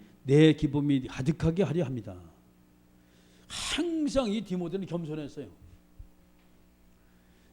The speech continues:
눈물을 흘리면서 하나님 앞에 기도하는 그 모습, 그리고 신앙생활의 모습이 바울의 이미지 속에 잡혀버린 거예요.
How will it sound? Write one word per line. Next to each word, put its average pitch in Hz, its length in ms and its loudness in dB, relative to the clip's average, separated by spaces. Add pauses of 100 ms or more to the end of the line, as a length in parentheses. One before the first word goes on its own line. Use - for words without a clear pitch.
눈물을 214 420 4
흘리면서 202 380 2
하나님 185 360 0
앞에 175 200 -2
기도하는 160 420 -2
그 131 80 -8
모습, 143 460 -6
그리고 165 400 0 (420)
신앙생활의 208 680 2
모습이 170 420 -4 (240)
바울의 147 360 -6
이미지 131 260 -10
속에 135 300 -14 (200)
잡혀버린 110 420 -14
거예요. 85 160 -20